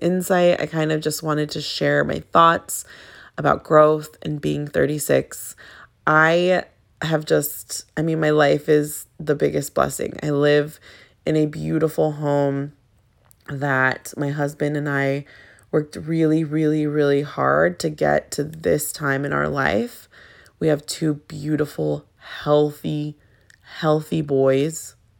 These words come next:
And I,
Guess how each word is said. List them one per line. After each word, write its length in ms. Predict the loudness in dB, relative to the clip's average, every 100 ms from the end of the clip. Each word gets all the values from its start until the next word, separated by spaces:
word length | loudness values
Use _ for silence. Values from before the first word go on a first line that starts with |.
| _ _ _ _ _ -20 -20 _ _ -4
And 800 | 0 2 2 2 0 -2 -4 -8 -14 -18 _ _ _ _ _ _
I, 1000 | 2 4 4 4 4 2 2 0 0 -2